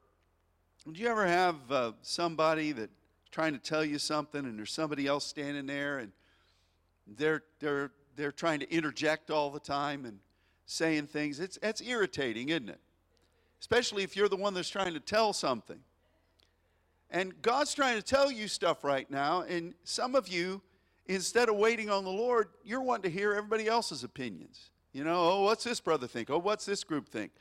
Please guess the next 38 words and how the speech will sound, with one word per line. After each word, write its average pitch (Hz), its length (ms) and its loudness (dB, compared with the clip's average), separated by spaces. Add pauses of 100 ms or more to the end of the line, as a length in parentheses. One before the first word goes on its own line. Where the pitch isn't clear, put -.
(560)
You 226 120 -2
know, 254 160 0
you, 226 320 -4
you've 247 160 -4
got 277 160 6
to 254 60 -2
be 226 120 -4
very 208 300 6
careful 226 480 4
in 170 80 -4
this 160 260 0
hour 180 340 2
because, 151 520 0 (760)
first 240 280 2
of 202 120 0
all, 175 180 6
a 160 40 2
lot 202 200 8
of 233 80 6
the 202 60 0
voices 170 600 0
that 147 280 2
are 135 300 0
out 151 280 2
there 180 300 0
are 127 80 2
just 160 340 -4
plain 156 300 0
wrong. 123 540 0 (1000)
So 160 400 2 (340)
don't 220 300 2
be 240 160 -4
so, 214 400 2 (260)
use 226 440 -4
that 220 240 4
hunger 180 520 0
to 156 140 -2
hear 156 480 0